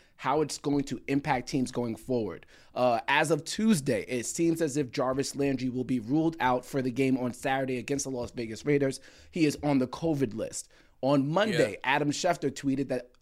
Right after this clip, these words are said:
Speaker 1: thirty-seven players were added to the covid list. Uh, Jarvis Landry was one among eight Browns. So, Akeem, we're back. Like, uh, it's
Speaker 2: Yeah.
Speaker 1: back again, where we're gonna see the crucial part of the season, not just for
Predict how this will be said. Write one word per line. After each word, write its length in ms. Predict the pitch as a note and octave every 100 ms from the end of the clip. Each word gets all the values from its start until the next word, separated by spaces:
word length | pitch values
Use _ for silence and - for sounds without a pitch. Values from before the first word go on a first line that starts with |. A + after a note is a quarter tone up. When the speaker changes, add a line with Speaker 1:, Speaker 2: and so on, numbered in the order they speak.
| -
Speaker 1:
thirty-seven 680 | - F#3+ A3 G#3+ - F3 E3
players 340 | - F#3 D#3+
were 140 | B2+ B2 -
added 300 | C#3 C#3 B2+
to 100 | D3+
the 120 | A#2
covid 460 | - C#3+ B2 A2 F#2+
list. 320 | G2 F2+ - - -
Uh, 380 | B2+ B2+ A#2+ G#2+ F#2+ _ _ _ _
Jarvis 320 | - D3+ C#3+
Landry 200 | E3+ D3+
was 120 | D3+
one 240 | C#3 D3 C3 - _
among 320 | C3+ C3+ C#3 C3 -
eight 220 | D#3+ C3
Browns. 400 | C#3+ C3 G2+ F#2+
So, 300 | D3+ B2 A2 - - _ _ _ _
Akeem, 380 | C#3+ C3+ G#3+ E3+
we're 160 | C3 G3
back. 440 | D#3 E3 - - - _
Like, 220 | D3+ C#3+ -
uh, 80 | D3 - C#3+ -
it's 160 | F3+
Speaker 2:
Yeah. 80 | A2+
Speaker 1:
back 220 | C#3 D3+
again, 400 | C3 A2 C3+ D#2 - - -
where 280 | C#3+ C3 A#2+
we're 240 | G#2+ D#3
gonna 200 | F#3+ F#3+
see 460 | F3 F#3 E3+ C#3+ - - -
the 100 | C3+
crucial 460 | - B3+ C#4 C4+
part 200 | - G#3
of 60 | F3
the 60 |
season, 300 | D3+ G3 B2
not 160 | C3 E3+
just 180 | E3+ D3
for 180 | D3